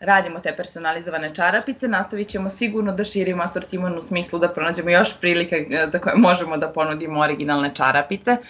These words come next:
Nastavit ćemo da radimo i po dizajnu naših kupaca, znači ne ništa što je u ponudi, ako oni smisle nešto posebno što bi želeli za nekoga ili za sebe da rade,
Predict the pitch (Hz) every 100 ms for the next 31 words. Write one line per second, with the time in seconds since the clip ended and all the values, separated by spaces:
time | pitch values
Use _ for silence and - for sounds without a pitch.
0 | - - 175 175 180 185 175 170 175 175
1 | 180 175 - 208 185 185 196 196 185 165
2 | 160 156 - 165 156 156 208 214 208 185
3 | 185 180 175 170 - 180 - 160 160 180
4 | 185 180 175 165 160 170 160 160 165 -
5 | 160 156 170 - 160 151 - 151 165 160
6 | 156 151 147 151 151 151 156 147 147 147
7 | 147 170 147 143 143 156 160 170